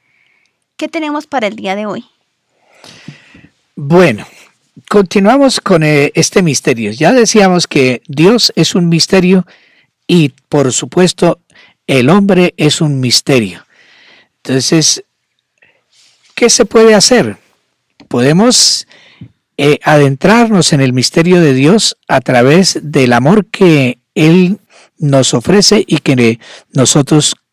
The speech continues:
Speaker 2: le correspondemos. Igual uno entra en su misterio cuando uno se ama. Entonces, el, el amor hacia uno mismo hace que uno se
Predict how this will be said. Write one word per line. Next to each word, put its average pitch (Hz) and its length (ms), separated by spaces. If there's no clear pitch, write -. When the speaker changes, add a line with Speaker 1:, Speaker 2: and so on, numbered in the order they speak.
Speaker 2:
le 139 200
correspondemos. 113 1040
Igual 226 480
uno 214 300
entra 214 300
en 170 120
su - 140
misterio 165 540
cuando 135 380
uno 151 200
se 151 200
ama. 175 400
Entonces, 135 640
el, 139 520
el 147 180
amor 214 500
hacia 147 400
uno 180 200
mismo 180 480
hace 165 280
que - 140
uno 151 220
se 127 500